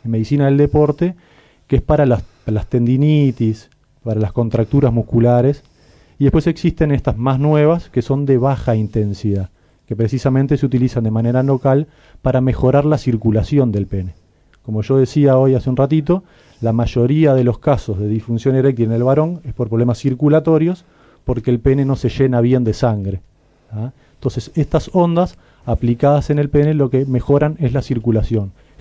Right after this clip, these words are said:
generarían nuevos vasos sanguíneos. Es un tratamiento completamente ambulatorio, que se hace en consultorio, las sesiones son de quince a veinte minutos, es completamente indoloro,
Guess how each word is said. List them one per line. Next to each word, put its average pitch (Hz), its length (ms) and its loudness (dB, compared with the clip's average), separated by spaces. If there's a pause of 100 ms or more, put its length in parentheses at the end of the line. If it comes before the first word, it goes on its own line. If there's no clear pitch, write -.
generarían 139 600 2
nuevos 147 380 2
vasos 127 280 0
sanguíneos. 98 640 -6 (580)
Es 131 120 -4
un 143 80 0
tratamiento 131 420 2
completamente 127 500 2
ambulatorio, 120 720 2 (500)
que 104 140 -4
se 120 200 0
hace 120 200 0
en 117 140 -2
consultorio, 160 840 0 (480)
las 117 160 0
sesiones 139 460 0
son 131 140 0
de 120 120 0
quince 135 360 -2
a 117 40 2
veinte 120 320 0
minutos, 156 540 -2 (300)
es 139 120 -2
completamente 123 680 0
indoloro, 151 760 2